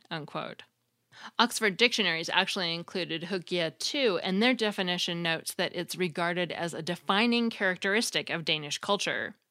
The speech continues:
It's hard for me to pronounce, but it's a nice word, and there don't seem to be that many of those this year, so let's say it again. Hygge,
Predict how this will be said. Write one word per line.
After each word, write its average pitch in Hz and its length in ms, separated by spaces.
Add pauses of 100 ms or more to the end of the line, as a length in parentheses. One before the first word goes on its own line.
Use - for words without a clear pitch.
(720)
It's 233 200
hard 254 200
for 302 80
me 269 140
to 262 80
pronounce, 190 800
but 220 180
it's 240 140
a 320 80
nice 302 460
word, 175 380
and 190 120
there 240 100
don't 269 220
seem 277 160
to 277 100
be 247 300
that 208 240
many 202 280
of 170 140
those 165 300
this 175 240
year, 156 240
so 214 160
let's 226 240
say 208 180
it 185 80
again. 165 520 (380)
Hygge, 180 540